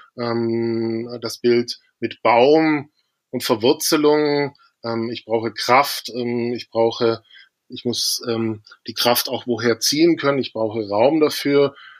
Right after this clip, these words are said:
für Entwicklung. Ähm, also meiner Erfahrung nach hat's, hat's sehr, sehr stark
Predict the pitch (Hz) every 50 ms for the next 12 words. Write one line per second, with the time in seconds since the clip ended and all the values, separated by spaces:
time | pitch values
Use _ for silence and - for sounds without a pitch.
0 | - _ _ _ - 131 127 120 123 110 131 131 - 143 143 139 135 - _ -
1 | - - _ _ - 117 117 117 117 117 117 117 117 117 117 113 110 120 110 -
2 | - 120 117 117 117 107 - _ _ 113 110 120 139 151 156 156 131 - - 135
3 | 131 135 143 147 143 135 135 135 - 135 127 - - - - - 127 - - -
4 | - 131 107 110 123 131 147 156 143 151 143 135 - - 131 123 131 127 127 -